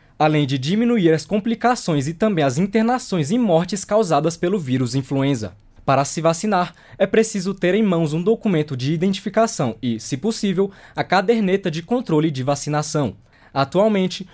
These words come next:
o vírus influenza é o principal causador do aumento de mortes por doenças respiratórias no Brasil, segundo a Secretaria de Saúde do Distrito Federal.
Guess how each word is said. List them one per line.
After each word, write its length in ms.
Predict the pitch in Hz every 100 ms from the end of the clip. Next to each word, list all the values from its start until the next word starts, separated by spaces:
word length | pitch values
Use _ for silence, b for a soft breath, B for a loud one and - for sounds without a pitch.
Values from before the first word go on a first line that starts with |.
| b b
o 80 |
vírus 360 | 165 190 185 160
influenza 500 | 226 - 240 185 156
é 40 |
o 60 | 170
principal 540 | 170 180 - 175 180
causador 600 | 185 202 214 226 202 165 175
do 100 | 208
aumento 320 | 175 165 185
de 140 | 190
mortes 340 | 202 143 147 -
por 220 | 151 151
doenças 360 | 151 139 143
respiratórias 840 | 120 156 190 - 226 240 143 135 135
no 100 | 143
Brasil, 420 | 151 147 175 117 B B
segundo 360 | - 127 123
a 60 | 127
Secretaria 680 | - 175 196 196 214 143 127
de 100 | 139
Saúde 440 | - 196 135 147
do 100 | 143
Distrito 400 | 165 - 120 113
Federal. 540 | - 120 127 117 92